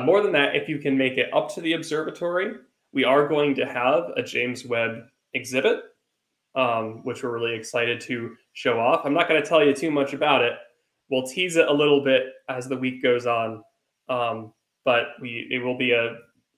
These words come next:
new exhibit to see. I'll make sure for our virtual audience that can't make it to our site here in Vestal, New York, I'll make sure that you get to see it, um, when we premiere it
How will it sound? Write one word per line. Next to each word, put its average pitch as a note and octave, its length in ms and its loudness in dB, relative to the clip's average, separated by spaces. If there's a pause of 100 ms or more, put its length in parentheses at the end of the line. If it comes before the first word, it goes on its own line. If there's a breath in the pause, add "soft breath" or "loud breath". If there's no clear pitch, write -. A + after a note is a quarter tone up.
(160)
new C#3 220 -6
exhibit B2+ 380 -2
to C3 80 -14
see. C3 240 -2
I'll C#3 160 4
make E3 180 4
sure D#3 340 -2
for C#3 160 0
our C3 180 0
virtual D3 420 0
audience C#3+ 600 -4 (260)
that A#2+ 200 -6
can't C#3+ 260 -2
make B2+ 200 0
it - 200 -6
to B2 240 -6
our A#2+ 200 0
site C3 360 -6
here A#2+ 200 -8
in A2 80 -10
Vestal, A2+ 360 -8
New A2 120 -8
York, A#2+ 360 -4 (180 soft breath)
I'll C3+ 100 2
make B2+ 180 0
sure B2+ 220 -6
that A#2 280 -2
you B2+ 120 -8
get A#2+ 180 -6
to A2 80 -14
see A2+ 260 -8
it, A2 160 -8 (400)
um, A2+ 340 -2
when A2+ 120 -8
we A2 300 -8
premiere A2+ 400 -6
it - 60 -6